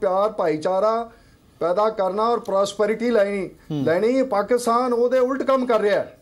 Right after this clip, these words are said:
Speaker 2: ਹੂੰ।
Speaker 1: ਲੇਕਿਨ ਅਗਰ ਇਹ ਹੁਣ ਆ ਗਏ ਨੇ
Speaker 2: ਹੂੰ।
Speaker 1: ਤੇ ਇਹਨਾਂ ਨੂੰ ਪੰਜਾਬੀ ਦੇ ਵਿੱਚ ਕਹਿਣ ਵਾਲੀ ਗੱਲ ਹੈ ਕਿ ਇਹਨਾਂ ਨੂੰ ਨੰਗੇ ਕੀਤਾ ਜਾਏ, he should be stripped।
Speaker 2: ਹੂੰ।
Speaker 1: ਇਹਨਾਂ ਨੇ ਜੋ ਵਧੀਕੀਆਂ ਕਰ ਰਹੇ ਨੇ,
Speaker 2: ਹੂੰ।
Speaker 1: ਇਹ ਹਾਈਲਾਈਟ ਕਰਕੇ ਵਰਲਡ ਲੈਵਲ ਤੇ ਦੱਸਿਆ ਜਾਏ
Speaker 2: ਹੂੰ।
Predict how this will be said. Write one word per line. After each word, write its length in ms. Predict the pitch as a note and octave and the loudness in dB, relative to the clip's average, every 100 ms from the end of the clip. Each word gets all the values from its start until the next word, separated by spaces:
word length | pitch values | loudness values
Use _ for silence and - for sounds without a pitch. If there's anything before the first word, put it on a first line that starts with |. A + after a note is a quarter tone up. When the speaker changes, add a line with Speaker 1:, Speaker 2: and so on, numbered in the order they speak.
| _ - | _ -10
Speaker 2:
ਹੂੰ। 220 | D3+ B2 C3 | -8 -6 -2
Speaker 1:
ਲੇਕਿਨ 460 | F3 A3 C4 B3 | 0 2 2 2
ਅਗਰ 180 | B3 C4 | 2 4
ਇਹ 140 | C4+ | 4
ਹੁਣ 280 | C4+ B3 G#3+ | 4 2 0
ਆ 240 | F#3 D#3+ G3 | 2 2 2
ਗਏ 160 | C4 | 2
ਨੇ 260 | B3+ G#3+ B3 | 2 0 -2
Speaker 2:
ਹੂੰ। 500 | C#4 - _ - D3 | -4 -12 _ -8 0
Speaker 1:
ਤੇ 60 | |
ਇਹਨਾਂ 400 | A#3 A#3+ A#3+ B3+ | 2 2 0 -2
ਨੂੰ 380 | B3 A#3+ C4+ C4+ - - - | 0 0 -2 -4 -10 -20 -6
ਪੰਜਾਬੀ 460 | F#3+ G3 F#3+ G3 B3 | -2 0 -2 -2 0
ਦੇ 60 | |
ਵਿੱਚ 180 | B3+ B3 | 0 0
ਕਹਿਣ 200 | A3+ A#3 | -2 0
ਵਾਲੀ 220 | B3 A#3+ | 0 -2
ਗੱਲ 260 | A#3+ G3 A#3 | 0 2 2
ਹੈ 60 | |
ਕਿ 100 | B3 | 0
ਇਹਨਾਂ 180 | C4 C4+ | 0 0
ਨੂੰ 140 | C4 G#3 | 0 -2
ਨੰਗੇ 260 | F#3 C4 | -2 -2
ਕੀਤਾ 300 | B3+ A#3+ A#3 | -2 -2 0
ਜਾਏ, 220 | A3 F#3+ E3 | 2 0 0
he 140 | A#3 | -2
should 240 | C4 C4 C#4 | -2 -2 -4
be 40 | |
stripped। 500 | - E4+ E4+ - - _ _ _ D#3 | -2 -2 -2 -4 -20 _ _ _ -4
Speaker 2:
ਹੂੰ। 200 | C#3+ G#2 - - _ - _ - - | -4 -6 -16 -20 _ -20 _ -20 -2
Speaker 1:
ਇਹਨਾਂ 300 | G3 B3 C4 | 0 2 0
ਨੇ 300 | B3 A#3+ B3+ | 2 2 2
ਜੋ 280 | F3+ A3 B3 | 2 2 4
ਵਧੀਕੀਆਂ 460 | A#3 F3+ - B3 B3 | 2 -4 -2 -2 0
ਕਰ 200 | G#3+ A#3 | 2 2
ਰਹੇ 180 | A#3+ | 2
ਨੇ, 400 | A3 A#3 C#4+ C#4+ - C#3+ | 0 0 -2 -4 -8 -8
Speaker 2:
ਹੂੰ। 120 | C3+ | 0
Speaker 1:
ਇਹ 80 | G#3+ F3+ | 0 2
ਹਾਈਲਾਈਟ 420 | A3+ B3 B3 B3 | 2 2 -2 0
ਕਰਕੇ 300 | G#3+ - A#3+ | -2 2 0
ਵਰਲਡ 340 | C4 G3+ A#3+ | 2 0 0
ਲੈਵਲ 240 | A3+ A3 A#3+ | 0 0 0
ਤੇ 140 | B3+ | 0
ਦੱਸਿਆ 320 | G3 G3+ C4+ | -2 2 2
ਜਾਏ 200 | C4 G#3+ | 4 0
Speaker 2:
ਹੂੰ। 520 | - - _ C#3 B2 | -2 -18 _ -12 -10